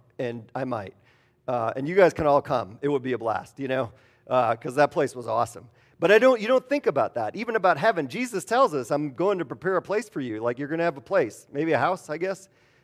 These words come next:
Uh, I don't think about that. We think about people, and we think about love, and we think about the love of God, and maybe it's hard because,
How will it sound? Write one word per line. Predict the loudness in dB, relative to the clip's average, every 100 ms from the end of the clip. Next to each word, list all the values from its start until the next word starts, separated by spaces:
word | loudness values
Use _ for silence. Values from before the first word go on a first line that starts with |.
| _
Uh, | 2
I | 6
don't | 6 6
think | 2 -4
about | -4 -4
that. | -2 -4 -6 -8
We | -8
think | -2 0 0
about | 0 -2 -4 _ _ _
people, | -16 -12 -10 -8
and | -8
we | -8
think | -6 -6 -2
about | 0 -2
love, | 0 0 0
and | 0
we | -8
think | -8 -6
about | -2 0 0 -2 _ _ _ _
the | -4
love | 0 2 2
of | 0
God, | 0 0
and | 0
maybe | -2 -2 -2
it's | -4
hard | -4 -2 -2
because, | -6 -4 -4 -4 -10